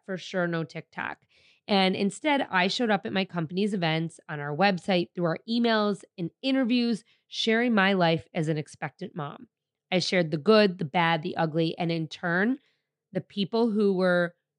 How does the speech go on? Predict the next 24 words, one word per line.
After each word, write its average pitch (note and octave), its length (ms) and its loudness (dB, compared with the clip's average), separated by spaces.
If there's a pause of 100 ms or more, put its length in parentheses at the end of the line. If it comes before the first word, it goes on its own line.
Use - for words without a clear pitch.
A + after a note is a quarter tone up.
receiving F#3+ 540 0
this G3+ 140 -2
information F3 800 -2 (140)
at D#3+ 200 -2
my F3 200 0
events, D#3 360 -4 (140)
on F3 200 -2
the E3+ 80 0
website, D#3 640 -4
et D#3+ 160 -12
cetera, D#3 540 -8
they E3+ 300 -2
shared D#3+ 540 -4 (120)
back D3 340 -2
with D#3+ 220 -8
me. D#3 380 -6 (1040)
What G3 260 2
started F#3+ 520 4
as G#3+ 200 4
two F#3+ 320 0 (140)
fifty F#3+ 320 -2
people F3+ 420 -4
events D#3 600 -2 (720)
grew G3+ 420 6